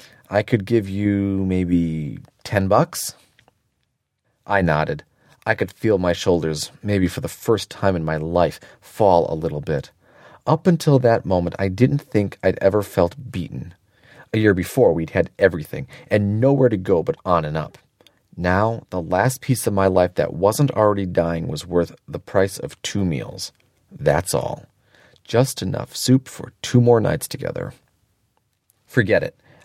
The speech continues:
I ran my hand under the flimsy little books, pushing them back into a modest, almost non-existent pile. "It, it was a mistake coming here. I'm sorry I wasted your time. I just, I, I, I'm sorry." I put them in the box and made to pick it up,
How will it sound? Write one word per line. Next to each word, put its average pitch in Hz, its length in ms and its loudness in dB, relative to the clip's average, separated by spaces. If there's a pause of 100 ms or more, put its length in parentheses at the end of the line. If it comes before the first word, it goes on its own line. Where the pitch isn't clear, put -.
I 107 60 2
ran 104 260 4
my 92 140 4
hand 90 380 2
under 87 160 2
the 76 120 -4
flimsy 92 400 0
little 82 260 2
books, 80 340 -2
pushing - 380 0
them 80 120 -4
back 85 300 2
into 82 240 -6
a 78 40 -4
modest, 82 460 0
almost 80 360 -2
non-existent 78 680 -4
pile. 73 380 -2 (480)
"It, 123 240 2
it 135 120 2
was 120 200 0
a 107 40 0
mistake 95 360 0
coming 85 240 -6
here. 78 240 -8
I'm 98 160 0
sorry 104 260 6
I 87 60 4
wasted 85 260 0
your 78 80 -4
time. 78 400 -6
I 92 160 4
just, 95 440 2 (300)
I, 85 120 -6 (100)
I, 95 320 -4
I'm 95 220 0
sorry." - 360 -2 (1500)
I 104 120 2
put 131 220 2
them 110 120 2
in 101 120 4
the 90 60 4
box 92 380 2
and 82 100 -2
made 87 240 4
to - 60 -12
pick - 260 -10
it 80 80 -4
up, 87 220 4